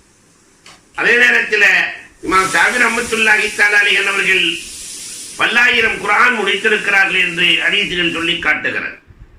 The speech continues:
மூன்றாவது செய்தியாக, "மன் தஆ ரஜுலன் பிகைரி இஸ்மிஹி லஅனத்துல்லாஹ்", ஒரு மனிதனுக்கு வைக்கப்பட்ட பெயரை விட்டுவிட்டு வேறு பேரில் அழைத்தால்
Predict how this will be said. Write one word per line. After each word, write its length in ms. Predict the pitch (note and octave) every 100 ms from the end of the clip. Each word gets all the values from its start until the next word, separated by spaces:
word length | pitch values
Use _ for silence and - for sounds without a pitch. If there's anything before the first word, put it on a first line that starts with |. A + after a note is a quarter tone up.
| - - - - - - _ - - - -
மூன்றாவது 540 | C#3+ G3 B3 B3 A#3+ A3
செய்தியாக, 520 | G#3+ G#3+ G3+ F#3 F3 E3+ D3+ -
"மன் 280 | D#3 F#3+ F3+
தஆ 280 | F#3 G3+ A#3+
ரஜுலன் 440 | A3 F3 F#3+ A3 A3
பிகைரி 460 | F3+ E3 F#3+ A3 G#3 E3+
இஸ்மிஹி 600 | E3 - D#3+ D3 F3+ F3+ - - - - - - -
லஅனத்துல்லாஹ்", 840 | D#3 F3 F3+ - C3 C3+ D#3 D3 - - _ _ _ _ - - - -
ஒரு 140 | -
மனிதனுக்கு 560 | D3 F3 A#3 B3+ - G#3+
வைக்கப்பட்ட 640 | G3 F3+ B3 B3 A3+ A3 G#3 -
பெயரை 340 | F#3 G3+ A#3+ A3
விட்டுவிட்டு 600 | F#3+ F3 G#3 G3+ F#3 G#3 F3 - - - - -
வேறு 480 | C#3+ F#3 A#3+ B3 A#3
பேரில் 460 | G3+ G#3+ G#3+ G3 E3
அழைத்தால் 600 | E3+ D3+ - D#3 C#3+